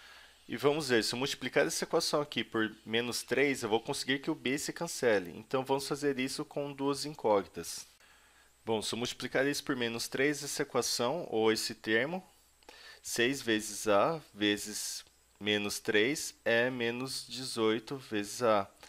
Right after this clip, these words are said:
Duas vezes B vezes menos três, menos seis vezes B é igual a três vezes menos três é igual a menos nove.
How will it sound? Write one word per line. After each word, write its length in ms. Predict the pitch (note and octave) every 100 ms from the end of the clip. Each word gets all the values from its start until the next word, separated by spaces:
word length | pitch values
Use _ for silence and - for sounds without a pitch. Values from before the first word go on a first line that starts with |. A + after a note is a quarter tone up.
| - - -
Duas 280 | - A2+ A2+
vezes 220 | G#2+ G#2
B 340 | - A2 A#2+ E3
vezes 880 | C#3+ A#2 G#2+ G2+ G2+ - - - - -
menos 380 | B2 G2 G2 G#2
três, 580 | - B2 C#3+ D#3+ - - -
menos 300 | A#2+ B2 C#3
seis 420 | - C3+ C#3 C3+
vezes 400 | A#2+ B2 B2 C3
B 340 | B2 A#2+ G2+ - - - -
é 120 | G2+
igual 240 | G2 G2
a 60 | G2
três 420 | - A#2+ C#3+ D3+
vezes 580 | A#2+ A2 A2 A#2+ C3 -
menos 380 | G#2+ G2 G#2 -
três 520 | A#2+ A#2+ D#3 - -
é 120 | A2+
igual 300 | A#2+ A2 G#2
a 40 | G#2
menos 340 | G#2+ G#2+ A#2+
nove. 480 | A#2+ A2+ A2+ A2 E2+